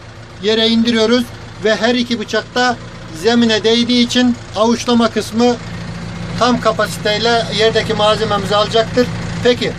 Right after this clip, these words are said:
avuçlarken hangi kombinasyonu, hangi hareketi yapacağız? İzliyorsunuz arkadaşlar. Bunu geriye doğru çekerseniz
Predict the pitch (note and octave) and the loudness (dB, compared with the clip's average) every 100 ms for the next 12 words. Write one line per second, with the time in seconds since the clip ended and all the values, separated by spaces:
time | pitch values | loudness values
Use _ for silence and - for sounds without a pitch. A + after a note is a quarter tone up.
0 | - - - - F3+ A#3+ A#3+ C4 A#3 C4 | -10 -10 -10 -4 2 2 2 0 0 2
1 | B3+ F#3+ A#3 B3 B3 A3+ G#3 F#3+ F#3 G#3+ | 2 2 2 0 0 0 0 0 -2 0
2 | A3 G#3 A3 A3+ G#3 F#3+ F3+ E3+ F3 D#3+ | 2 2 2 2 2 2 0 0 -2 0
3 | G#3+ A#3 - - - - - - - - | 2 0 -2 -12 -12 -12 -12 -12 -10 -8
4 | - - - - - - - - A3 A#3+ | -8 -6 -6 -6 -6 -6 -6 -2 2 4
5 | C4+ B3 A3 G#3 G3+ F3+ F#3+ F3 A#3 A#3+ | 6 4 2 2 2 0 -4 -2 0 -2
6 | - - - - - A#3 A#3+ B3+ C4 B3 | -4 -14 -14 -8 -2 0 2 2 2 4
7 | A3 G3+ - A#3 B3 A#3+ B3 B3 | 2 2 -2 -2 0 0 -2 -2